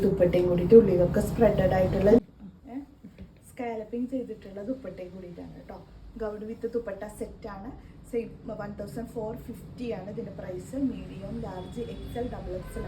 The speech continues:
ആണ് അവൈലബിൾ ആയിട്ടുള്ളത്. V neck-ആണ് ഇതിൻ്റെ ഒരു മോഡൽ വന്നിട്ടുള്ളത്. ഹാൻഡ് വർക്ക് ഐറ്റം കൂടിയിട്ടാണ്. നെക്സ്റ്റ് വൺ വന്നിട്ടുള്ളത് മീഡിയം, ലാർജ്, എക്സ് എൽ, ഡബിൾ എക്സ് എല്ലിൽ കോൺട്രാസ്റ്റ് ആയിട്ട് വരുന്ന ഫ്ലോറൽ ദുപ്പട്ട അറ്റാച്ച് ചെയ്ത്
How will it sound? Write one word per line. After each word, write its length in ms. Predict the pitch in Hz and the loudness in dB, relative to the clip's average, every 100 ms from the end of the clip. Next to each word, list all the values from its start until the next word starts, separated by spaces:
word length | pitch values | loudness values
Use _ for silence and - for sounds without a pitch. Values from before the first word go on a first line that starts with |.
| 180 | -8
ആണ് 100 | 226 | -8
അവൈലബിൾ 360 | 220 175 170 165 | -8 -8 -8 -8
ആയിട്ടുള്ളത്. 440 | 156 - 143 160 254 - - - - | -8 -8 -10 -8 -8 -10 -12 -12 -8
V 100 | 226 214 | -8 -8
neck-ആണ് 440 | 196 - 196 185 226 | -8 -10 -8 -6 -6
ഇതിൻ്റെ 200 | 254 226 214 | -6 -6 -8
ഒരു 80 | 180 | -10
മോഡൽ 320 | 180 175 165 175 | -12 -12 -10 -10
വന്നിട്ടുള്ളത്. 480 | 160 151 - 175 220 294 | -12 -12 -12 -10 -10 -10
ഹാൻഡ് 300 | 269 233 190 | -10 -10 -10
വർക്ക് 220 | 196 233 214 | -10 -8 -8
ഐറ്റം 220 | - - - | -8 -10 -12
കൂടിയിട്ടാണ്. 460 | - 151 - - - - - - - - - - - - - | -10 -12 -12 -12 -12 -12 -12 -14 -14 -14 -14 -16 -16 -16 -12
നെക്സ്റ്റ് 300 | 233 - - 262 | -12 -10 -4 -4
വൺ 80 | 214 | -4
വന്നിട്ടുള്ളത് 440 | 202 190 196 214 262 277 | -6 -8 -6 -4 -2 -2
മീഡിയം, 380 | 220 208 208 233 | -2 -6 -10 -8
ലാർജ്, 320 | 220 196 196 247 | -8 -10 -8 -6
എക്സ് 200 | 226 - 214 | -6 -6 -10
എൽ, 60 | 214 | -10
ഡബിൾ 180 | 190 185 | -10 -10
എക്സ് 180 | 185 - | -10 -12
എല്ലിൽ 260 | 190 202 262 - - - | -12 -10 -12 -14 -20 -10
കോൺട്രാസ്റ്റ് 640 | 233 214 220 214 214 - 247 | -6 -6 -6 -8 -8 -6 -4
ആയിട്ട് 200 | 214 214 | -4 -8
വരുന്ന 220 | 214 202 226 | -12 -12 -10
ഫ്ലോറൽ 460 | - 214 196 196 208 214 | -6 -6 -6 -8 -8 -8
ദുപ്പട്ട 320 | 214 202 196 226 | -8 -10 -12 -10
അറ്റാച്ച് 300 | 214 180 170 180 | -10 -10 -12 -14
ചെയ്ത് 140 | 170 | -12